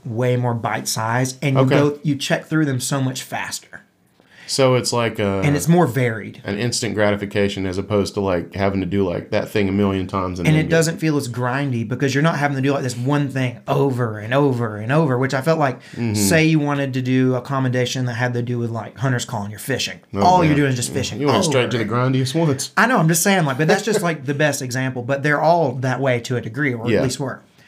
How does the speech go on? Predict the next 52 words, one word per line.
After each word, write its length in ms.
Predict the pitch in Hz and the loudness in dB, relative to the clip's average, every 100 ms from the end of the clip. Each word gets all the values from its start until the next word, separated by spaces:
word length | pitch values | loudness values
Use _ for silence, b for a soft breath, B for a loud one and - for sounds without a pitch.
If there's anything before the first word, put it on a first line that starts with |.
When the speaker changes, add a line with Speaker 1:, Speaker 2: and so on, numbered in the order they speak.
| B B B | B B B
Speaker 1:
And 200 | 147 139 | -2 2
now 340 | 156 185 180 143 | 2 4 2 2
the 500 | 127 127 123 117 139 | 2 0 0 -2 -2
new 320 | 131 156 180 | 2 4 4
trials 500 | 170 135 127 127 123 | 2 0 2 0 -2
are 120 | 123 123 | -2 -2
just 220 | 123 - _ 165 | -4 -8 _ -2
way 280 | 147 202 | 2 4
more 160 | 202 170 | 4 4
bite-sized. 600 | 131 123 120 123 117 113 | 2 0 0 -2 -2 -2
You 40 | |
can 120 | 127 127 | -4 -2
actually 420 | 135 143 - 156 | -2 -2 -4 -4
get 140 | 139 | -2
'em 100 | 135 | -2
done 180 | 127 127 | -2 -2
in 140 | 123 | -2
one 220 | 117 120 127 | -2 -4 -4
play 240 | 123 117 | -4 -4
session, 460 | 117 107 - 104 B - 202 | -4 -6 -8 -10 B -8 0
or 80 | 175 | 4
you 60 | |
can 80 | 175 | 4
Speaker 2:
Mm-hmm. 80 | 143 | 2
Speaker 1:
get 0 | |
multiple 560 | 120 135 175 180 127 | 0 0 0 0 -4
done 220 | 110 110 107 | -4 -6 -6
in 40 | |
one 140 | 110 | -8
play 220 | 107 117 110 | -8 -8 -8
session. 420 | 110 104 107 104 b b b b b _ | -10 -10 -12 -14 b b b b b _
And 160 | 143 131 | -4 -2
it 100 | 131 | 0
just 200 | 135 - | -2 -2
feels 340 | 151 143 135 | 0 2 2
more 600 | 123 131 135 131 123 117 - - | 0 0 2 2 2 0 -8 -2
Speaker 2:
Like 200 | 170 123 | 0 0
the 60 | 127 | 2
Speaker 1:
rewarding 60 | |
to 60 | 123 127 123 | 2 2 2
Speaker 2:
dailies 140 | 120 107 | 0 0
Speaker 1:
me. 40 | |
Speaker 2:
or 40 | 104 | 0
weeklies 440 | 110 107 107 92 | -2 -2 -2 -2
in 120 | 92 | -6
Fortnite, 420 | 87 78 71 65 - _ _ _ _ - | -6 -6 -6 -12 -16 _ _ _ _ -8
right? 180 | 98 104 | -2 -2
Speaker 1:
It's 120 | - | -2
the, 220 | 147 139 | 0 2
and, 140 | 165 165 | 2 2
and 280 | 165 160 | 0 0
Speaker 2:
Okay. 80 | - | -2